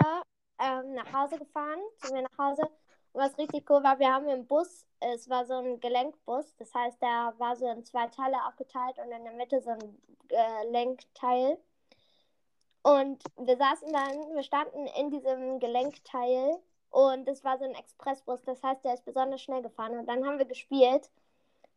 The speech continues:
Man darf sich nicht festhalten im Bus und nicht umfallen, wenn er bremst.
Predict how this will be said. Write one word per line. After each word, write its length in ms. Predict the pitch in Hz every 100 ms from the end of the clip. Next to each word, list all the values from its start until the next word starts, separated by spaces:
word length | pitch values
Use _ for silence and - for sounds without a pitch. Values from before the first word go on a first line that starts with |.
| _
Man 160 | 240 277
darf 200 | 285 285
sich 200 | 294 233
nicht 320 | 320 392 - -
festhalten 920 | 302 208 - - 226 220 - 233 269 302
im 180 | 240 226
Bus 480 | 226 247 330 - _ _
und 160 | - 254
nicht 300 | 311 311 -
umfallen, 640 | 285 285 - 208 214 247
wenn 140 | 247 226
er 80 | 214
bremst. 640 | - 226 196 233 - -